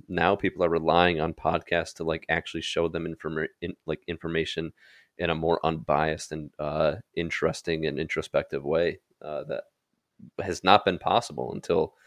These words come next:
the technology has been presented to us. But it's wild.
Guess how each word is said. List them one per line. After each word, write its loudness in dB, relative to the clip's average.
the -4
technology -8
has -14
been -12
presented -8
to -8
us. -10
But -6
it's -14
wild. 8